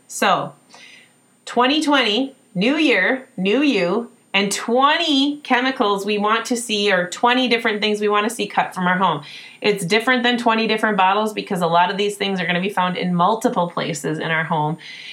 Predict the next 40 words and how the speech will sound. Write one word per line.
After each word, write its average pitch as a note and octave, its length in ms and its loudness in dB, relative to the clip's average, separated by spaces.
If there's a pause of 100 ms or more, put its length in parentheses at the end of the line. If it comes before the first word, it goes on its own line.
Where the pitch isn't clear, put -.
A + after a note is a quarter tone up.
(180)
And F#3+ 200 -2
sometimes A3+ 480 0
it's A3+ 160 -2
hard A#3 260 2
to A3+ 60 -2
say G3 280 -2
goodbye E3+ 540 2
to F3+ 140 -8
that E3 280 0
thing F#3 200 0
that E3+ 160 -4
works G#3+ 280 -2
so B3+ 200 2
well A#3+ 260 4
to A3+ 80 -2
clean A#3 280 0
it. F3+ 180 -4 (400)
But G#3+ 160 0
when G#3+ 120 2
you G#3+ 120 0
look A#3 180 0
at A3+ 80 -2
the G#3+ 80 0
long-term G#3 600 0
damage, G3+ 400 0
it E3+ 120 -4
is E3 140 -4
so G#3 680 2
worth F3+ 520 -2 (340)
getting D#3+ 280 -2
rid C#3+ 160 -4
of. - 140 -12 (580)
So A#3+ 460 0 (380)
I A3+ 300 4
challenge B3 520 2
you G#3 280 0
to D#3 80 -8
take G3+ 320 -2
a A3 40 0
look. F#3+ 360 2